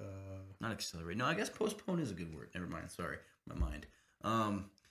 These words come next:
Speaker 2: you're trying to postpone your death. Like, when I, when I
Speaker 1: Oh.
Speaker 2: think of
Speaker 1: So you're thinking, like, they clone themselves and put their brain in or
Speaker 2: Literally trying to
Speaker 1: something.
Speaker 2: harvest your organs or something.
Speaker 1: Oh,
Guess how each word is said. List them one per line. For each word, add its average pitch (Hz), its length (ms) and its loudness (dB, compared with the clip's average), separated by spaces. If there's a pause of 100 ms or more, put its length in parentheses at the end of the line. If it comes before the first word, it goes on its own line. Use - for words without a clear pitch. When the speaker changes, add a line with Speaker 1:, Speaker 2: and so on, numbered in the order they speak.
(140)
Speaker 2:
you're 117 100 2
trying 156 280 6
to 139 60 6
postpone 117 640 4
your 90 120 2
death. 82 400 -4 (720)
Like, 92 200 -2 (280)
when 120 180 4
I, 127 80 8 (100)
when 127 100 6
I 131 40 6
Speaker 1:
Oh. - 40 6
Speaker 2:
think 170 280 8
of 135 220 8
Speaker 1:
So 143 80 6
you're 180 160 12
thinking, 151 340 10
like, 131 160 6
they 131 80 6
clone 147 240 6
themselves 139 300 8
and 127 60 6
put 135 140 2
their 123 80 0
brain 127 400 8
in 117 80 4
or 127 40 6
Speaker 2:
Literally 156 200 8
trying 139 200 8
to 113 80 6
Speaker 1:
something. 107 80 2
Speaker 2:
harvest 113 360 4
your 98 140 2
organs 85 320 -2
or 78 40 -2
something. 113 140 2
Speaker 1:
Oh, 117 440 4